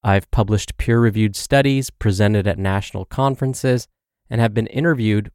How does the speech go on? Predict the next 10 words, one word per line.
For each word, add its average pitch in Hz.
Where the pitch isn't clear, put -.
by 110
over 107
seventy 139
different 113
media 120
outlets 95
for 104
my 101
expertise 107
on, 95